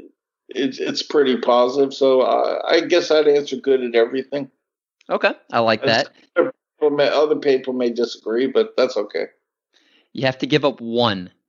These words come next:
Speaker 2: chocolate or cheese. Which one is it?
Speaker 1: Oh, that's easy. Uh,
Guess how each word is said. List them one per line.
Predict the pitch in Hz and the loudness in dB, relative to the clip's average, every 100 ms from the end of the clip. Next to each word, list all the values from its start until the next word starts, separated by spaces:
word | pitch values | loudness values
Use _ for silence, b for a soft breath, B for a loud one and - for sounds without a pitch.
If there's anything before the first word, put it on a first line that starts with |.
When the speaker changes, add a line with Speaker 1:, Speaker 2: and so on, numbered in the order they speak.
| _ _ | _ _
Speaker 2:
chocolate | - 127 139 180 190 - _ | -2 0 0 -2 -4 -6 _
or | 120 113 | -6 -4
cheese. | - - 123 98 90 - - - | -4 -4 -2 -2 -6 -12 -16 -12
Which | 104 107 | -8 -4
one | 113 104 | 0 0
is | 92 - | 0 -4
it? | - _ _ - | -14 _ _ -2
Speaker 1:
Oh, | 127 123 120 113 | 2 4 2 0
that's | 110 - | -2 -4
easy. | 104 101 98 101 107 _ _ - - 117 | -4 -4 -8 -12 -12 _ _ -20 -6 0
Uh, | 107 104 | 2 2